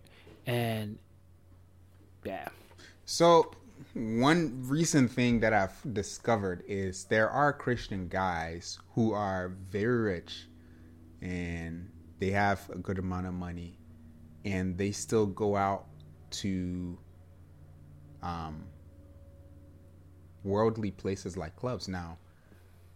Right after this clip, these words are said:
Speaker 2: mind you, once you, when you're a Christian, the Bible literally says that your life looks different from the world's life. In fact, your life becomes a little bit harder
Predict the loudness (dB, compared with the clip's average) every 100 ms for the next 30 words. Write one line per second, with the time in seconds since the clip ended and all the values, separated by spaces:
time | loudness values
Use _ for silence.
0 | -20 -20 -16 -6 2 4 4 4 0 -4
1 | -8 -18 -20 -20 -20 -12 0 2 2 2
2 | 2 4 6 6 2 0 0 0 -4 -6
3 | 0 2 4 2 0 -2 -2 -4 -2 0
4 | 2 -2 -4 -4 -4 -8 -2 4 4 4
5 | 4 4 4 -2 -10 -8 -4 -2 -2 -6
6 | 0 0 0 -6 -8 -14 -12 -4 -2 -2
7 | 0 0 0 -2 -8 -8 -12 -20 -20 -20
8 | -20 -20 -10 -2 -2 6 10 12 10 2
9 | 2 4 4 4 -2 -2 2 2 0 -2
10 | 2 2 4 0 -2 -2 6 8 8 6